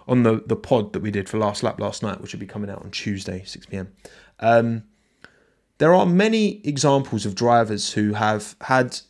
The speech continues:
difficult F one careers. Let's just say difficult. Um, let's just, yeah, use the word difficult, right? 'Cause I think that it's fair to say he's had a difficult F one career and have gone on to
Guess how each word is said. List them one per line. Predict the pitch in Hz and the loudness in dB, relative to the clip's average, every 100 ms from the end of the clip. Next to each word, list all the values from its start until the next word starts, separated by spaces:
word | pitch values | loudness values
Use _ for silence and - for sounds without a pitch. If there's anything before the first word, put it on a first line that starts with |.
| 113 | -4
difficult | 151 139 147 139 127 117 | -2 0 0 2 2 0
F | 110 107 | -4 -4
one | 95 | -6
careers. | 92 85 87 127 | -8 -10 -8 -6
Let's | 123 | -4
just | 143 - | -2 2
say | 120 110 - _ _ _ _ _ _ | 2 2 -6 _ _ _ _ _ _
difficult. | 123 - 104 - 90 101 - _ _ _ _ _ _ _ - | -2 -2 -6 -6 -8 -8 -12 _ _ _ _ _ _ _ -4
Um, | 110 104 98 95 92 - _ _ _ _ _ _ _ _ - | 0 0 0 -2 -4 -8 _ _ _ _ _ _ _ _ -4
let's | 139 | 0
just, | 156 - | 0 0
yeah, | 147 143 | 0 -2
use | 131 170 180 | 0 0 4
the | |
word | 175 - | 4 4
difficult, | 120 107 92 95 - | 2 -4 -10 -10 -8
right? | 107 - _ _ | -8 -8 _ _
'Cause | 117 | -4
I | 123 | -2
think | 156 | -2
that | 123 - - - - - | -4 -4 -10 -14 -16 -10
it's | 123 - | -8 -2
fair | 131 | -2
to | - | 0
say | - 101 | -4 -4
he's | 101 | -4
had | 101 | -6
a | 95 | -6
difficult | 113 - 64 | -8 -8 -12
F | - | -12
one | 82 | -16
career | - - - _ - - - _ _ _ _ - | -16 -18 -20 _ -20 -20 -20 _ _ _ _ 0
and | 131 | 0
have | 120 110 | 0 0
gone | 156 143 131 | 4 4 4
on | 101 104 | 2 -2
to | 104 - 107 101 | -2 0 2 0